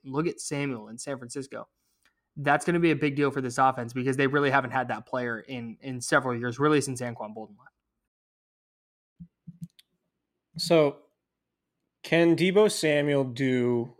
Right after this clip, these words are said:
Speaker 2: what Juju Smith-Schuster did with the Steelers, uh,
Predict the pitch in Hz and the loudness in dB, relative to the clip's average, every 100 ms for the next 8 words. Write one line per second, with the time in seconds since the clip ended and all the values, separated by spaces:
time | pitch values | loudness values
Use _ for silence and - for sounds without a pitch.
0 | - 160 165 135 127 - 139 156 156 143 | -12 0 6 6 6 0 -2 2 4 4
1 | 135 - 139 127 135 123 - 131 110 120 | 2 2 2 2 -2 -2 -2 -4 0 0
2 | 113 120 117 117 - - 120 113 110 107 | 0 -2 -2 -4 -8 -4 -2 0 -2 -4
3 | - - _ _ _ _ _ _ _ _ | -10 -16 _ _ _ _ _ _ _ _
4 | - 127 117 113 | -4 0 2 2